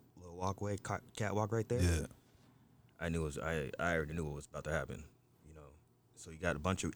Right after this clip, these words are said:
Speaker 1: angry, riled up little kids, you know, well, twenty-five and under, I'll
Speaker 2: Yeah.
Speaker 1: say. You know, so they're kids to me. I'm thirty-five, so they're kids.
Speaker 2: Yeah.
Speaker 1: So I'm watching them, and I'm just like, "Oh, God." They don't even, and they're coming towards the swat. Oh,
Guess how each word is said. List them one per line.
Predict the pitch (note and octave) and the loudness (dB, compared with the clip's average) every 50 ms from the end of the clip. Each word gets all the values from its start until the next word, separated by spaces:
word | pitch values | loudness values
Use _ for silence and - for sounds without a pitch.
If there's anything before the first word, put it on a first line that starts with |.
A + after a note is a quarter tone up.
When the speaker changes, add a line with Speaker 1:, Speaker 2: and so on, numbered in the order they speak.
| - - | -4 -6
Speaker 1:
angry, | F#2+ F#2 F#2 F2+ - F#2+ F2+ F2+ F2+ F2 F2 - - _ | -8 -8 -8 -4 -2 0 0 0 0 -2 -6 -12 -16 _
riled | - F2 E2+ E2 D#2+ E2+ | -2 0 2 2 2 0
up | - - - - | -2 -4 -8 -12
little | E2+ E2 D#2 | -14 -14 -8
kids, | - - A2 F2+ E2 D#2 - - | -4 -2 0 0 0 -2 -4 -4
you | D#2 | -6
know, | D2+ D2+ | -6 -6
well, | C#2+ D2 C#2+ - _ - - - - - - - _ _ _ _ _ _ _ _ - | -8 -12 -16 -18 _ -20 -20 -20 -20 -20 -20 -20 _ _ _ _ _ _ _ _ -6
twenty-five | - B2 G#2+ F2+ G2+ F2+ E2+ | 0 2 2 4 6 4 4
and | E2+ E2+ | 4 2
under, | D#2 B1+ A#1+ B1 B1+ | 0 -2 -2 -2 -2
I'll | A#1+ | -2
Speaker 2:
Yeah. | - - - - | -2 -2 -2 -2
Speaker 1:
say. | E2 - - - | -4 -6 -12 -16
You | - | -18
know, | D2 D2 C#2+ | -18 -18 -18
so | - D#2+ | -16 -8
they're | D#2 E2 D#2 | -4 -4 -2
kids | - - F#2+ D#2+ - | 2 2 2 2 0
to | - | -2
me. | D#2 | -4
I'm | D2 C#2+ | -2 2
thirty-five, | - F2+ D#2+ C#2+ - - - - - - - - | 2 2 2 2 -2 -8 -10 -10 -12 -16 -20 -20
so | - - - | -18 -12 -10
they're | - E2 | -8 -4
kids. | - G2+ - - - - - | -2 -2 -2 -2 -4 -8 -6
Speaker 2:
Yeah. | - D2 C2+ B1 C2+ - - - _ - - - - _ _ | -4 -2 -2 -2 -4 -8 -12 -18 _ -20 -20 -20 -20 _ _
Speaker 1:
So | - - - F2+ E2+ E2+ D#2+ D#2 D2 | -12 -4 0 2 4 4 4 2 2
I'm | - - D#2 E2 D#2+ E2 | 0 -2 -2 -2 2 6
watching | G#2+ A#2 A2+ - - F2 | 6 8 8 6 4 0
them, | E2 D2+ C#2 - - - - _ _ _ _ _ | -2 -2 -4 -8 -14 -20 -20 _ _ _ _ _
and | - F2+ | -18 -16
I'm | F2 E2 | -16 -16
just | E2+ - - | -16 -12 -8
like, | D#2+ D#2+ - - F2+ | -8 -8 -4 0 0
"Oh, | E2 D#2 | 0 0
God." | D2+ D#2 D#2 D2+ D2 - - - - - - - - | 0 0 0 -2 -2 -4 -10 -16 -20 -20 -20 -18 -6
They | F2 F2 | -2 0
don't | E2+ E2 | 2 2
even, | E2 D#2+ D#2+ - - A#1 B1 D#2+ | 2 2 0 -2 -4 -8 -6 -2
and | F2+ F2+ | 4 6
they're | F#2+ G#2 | 8 8
coming | - - - A2 G2 F2+ - | 8 8 8 6 6 4 2
towards | - - G#2+ B2 A#2+ - | 2 4 6 6 6 6
the | - - | 2 0
swat. | - - D#2+ D2 - - - - - _ _ _ _ _ _ _ - _ _ _ - - - - - _ _ _ - - | 0 0 0 0 -2 -4 -10 -20 -20 _ _ _ _ _ _ _ -20 _ _ _ -20 -20 -20 -20 -20 _ _ _ -20 -18
Oh, | - - E2 D#2+ | -16 -14 -14 -16